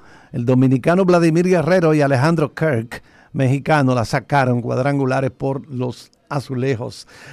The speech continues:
Los Medias Blancas le ganaron seis por dos a los Mets de Nueva York. Un doblete de dos carreras de Grandal,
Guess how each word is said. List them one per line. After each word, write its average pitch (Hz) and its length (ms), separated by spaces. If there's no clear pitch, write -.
Los 147 140
Medias 175 360
Blancas 220 360
le 208 100
ganaron 196 340
seis 202 240
por - 200
dos 190 220
a 175 80
los 147 120
Mets 165 240
de 170 60
Nueva 165 280
York. 143 420
Un 196 240
doblete 185 460
de 165 80
dos 175 180
carreras 165 460
de 143 400
Grandal, 156 600